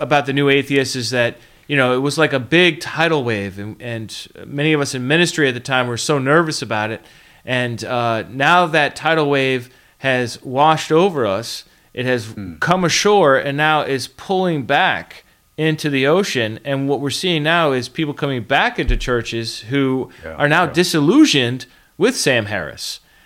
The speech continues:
Speaker 1: And they're thinking, you know, you know, "I thought he had all the answers. I thought he was so smart. But now,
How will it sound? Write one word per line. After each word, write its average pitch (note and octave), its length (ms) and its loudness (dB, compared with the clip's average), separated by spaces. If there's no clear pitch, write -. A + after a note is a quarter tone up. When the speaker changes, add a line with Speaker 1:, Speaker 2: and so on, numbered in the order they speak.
Speaker 1:
And C#3+ 120 -2
they're C#3+ 100 2
thinking, D#3 420 0
you D3 100 2
know, D#3+ 360 2
you D#3+ 100 -4
know, C#3 100 2
"I C3+ 100 2
thought E3+ 240 2
he E3+ 120 4
had D#3+ 160 4
all C#3+ 120 4
the C3+ 180 -2
answers. F3 460 2
I C3+ 60 -2
thought C#3 120 -2
he C3+ 60 0
was B2 160 -6
so C3+ 120 -2
smart. E3 600 0
But C#3 120 -4
now, E3 640 4